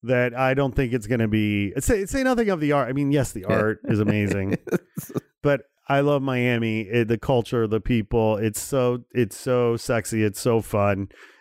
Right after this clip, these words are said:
Speaker 1: I know I look forward to going back. I wanna go back to Art Basel with you next year.
Speaker 2: Yeah.
Speaker 1: I hope we can make it happen.
Speaker 2: We will.
Speaker 1: Uh, I think my wife is even in, you know, talking about going, uh, next year,
Speaker 2: Oh,
Speaker 1: which
Speaker 2: my wife's down.
Speaker 1: Yeah.
Speaker 2: She, she loved it.
Speaker 1: Okay, so we got the ladies going.
Speaker 2: Yeah.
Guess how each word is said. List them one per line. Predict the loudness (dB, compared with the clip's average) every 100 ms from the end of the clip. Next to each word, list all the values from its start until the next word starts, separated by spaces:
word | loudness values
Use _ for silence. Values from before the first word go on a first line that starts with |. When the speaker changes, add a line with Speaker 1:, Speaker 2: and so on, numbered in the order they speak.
| -6
Speaker 1:
I | -2
know | 0
I | 2
look | 2 0
forward | -2
to | 0
going | 0 0 0
back. | 0 0 -2
I | -4
wanna | -2 0
go | 0
back | 0 0
to | 0
Art | -2 0
Basel | 2 2 0
with | -2
you | 0 0
next | 0 -2 -2
year. | 0 2 2 0
Speaker 2:
Yeah. | 0 -2 -4 -8
Speaker 1:
I | -4
hope | -2 -2
we | -2
can | 0
make | 0 0
it |
happen. | 0 2 2 0 -2 -2 -8
Speaker 2:
We | -4
will. | 0 0 -2 -8
Speaker 1:
Uh, | -4
I | 0 0
think | 0 -2 -2
my | -2
wife | 2 2 0 -2
is | -2
even | 0 0 -2 -8
in, | -2 0 2 0 -2
you | 0
know, | 0
talking | 0 0 0
about | 0 -2
going, | 0 0 2 0 -2 -8 _ _
uh, | -2 0
next | 2 0 -2 -2
year, | 0 2
Speaker 2:
Oh, |
Speaker 1:
which | 2 0
Speaker 2:
my | 0
wife's | 0 0 -2 -8
down. | -2 0 0
Speaker 1:
Yeah. |
Speaker 2:
She, | -2 -4 -4
she | -4
loved | 0 0 0
it. | -4 -2
Speaker 1:
Okay, | -2 0 -2
so | -2
we | 0
got | 0 0
the | 0
ladies | 0 2 2 0
going. | -2 0 0 0
Speaker 2:
Yeah. | 0 -2